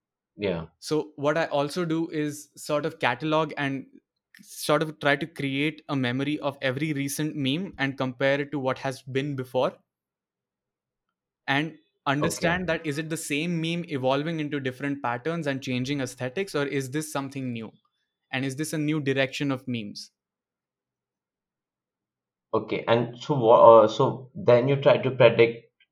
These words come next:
Speaker 1: what from the, the patterns, or you just put the patterns out?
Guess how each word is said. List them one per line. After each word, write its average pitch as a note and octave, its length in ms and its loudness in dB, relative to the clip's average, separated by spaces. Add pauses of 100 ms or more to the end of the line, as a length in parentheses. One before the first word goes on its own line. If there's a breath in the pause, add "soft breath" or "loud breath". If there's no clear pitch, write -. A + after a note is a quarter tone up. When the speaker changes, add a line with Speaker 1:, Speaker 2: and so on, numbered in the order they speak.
(260)
Speaker 1:
what G#2+ 400 6
from G#2+ 220 0
the, G2 500 4 (260)
the - 60 -8
patterns, F2+ 760 2
or A2 100 8
you A2 80 6
just B2 260 -2
put G#2 100 2
the A2+ 120 4
patterns F#2+ 480 4
out? - 200 0